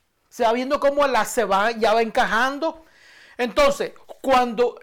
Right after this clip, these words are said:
eso es como sustantivo. Y cuando lo usa en la forma presente del verbo salvar, cuando dice usted, "Yo salvo", es el mismo nombre. Es la misma palabra,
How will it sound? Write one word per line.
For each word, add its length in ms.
eso 200
es 80
como 260
sustantivo. 880
Y 160
cuando 320
lo 80
usa 680
en 180
la 120
forma 560
presente 560
del 140
verbo 340
salvar, 560
cuando 240
dice 180
usted, 340
"Yo 300
salvo", 600
es 240
el 120
mismo 320
nombre. 500
Es 240
la 80
misma 440
palabra, 720